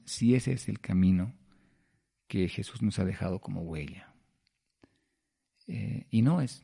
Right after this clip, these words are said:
No encontramos en la Biblia que Jesús haya usado el poder humano, político, para, eh, llegar a la gente.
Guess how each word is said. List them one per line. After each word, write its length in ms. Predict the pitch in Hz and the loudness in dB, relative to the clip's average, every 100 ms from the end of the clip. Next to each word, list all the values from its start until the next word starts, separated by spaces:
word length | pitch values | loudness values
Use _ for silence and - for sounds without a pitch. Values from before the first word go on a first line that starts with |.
| _ _ _ _ _ _ _ _ | _ _ _ _ _ _ _ _
No 260 | 110 107 131 | 0 4 6
encontramos 600 | 139 120 107 117 117 - | 4 2 -2 0 0 0
en 100 | 104 | -2
la 100 | 98 | 0
Biblia 340 | 95 101 101 135 | 0 2 0 -2
que 160 | 120 | -4
Jesús 320 | 110 110 113 - | -4 -4 -6 -2
haya 200 | 113 127 | -2 -2
usado 400 | 110 - 127 117 | -4 -6 -2 -2
el 120 | 104 | -2
poder 680 | - 98 92 139 123 - _ _ _ _ _ _ _ | -2 -4 0 2 2 0 _ _ _ _ _ _ _
humano, 800 | 117 95 113 147 151 151 76 151 | -2 2 6 6 4 2 -2 -6
político, 720 | - 98 117 139 143 139 131 - - _ - | -6 0 0 0 -4 -6 -6 -6 -10 _ -2
para, 420 | 95 85 87 - _ _ _ _ _ _ _ _ - | 0 0 -4 -10 _ _ _ _ _ _ _ _ -6
eh, 280 | 92 85 | -2 -2
llegar 360 | - 95 92 95 | 0 2 2 2
a 60 | 87 | -2
la 140 | 80 | -6
gente. 400 | - 78 - | -6 -8 -10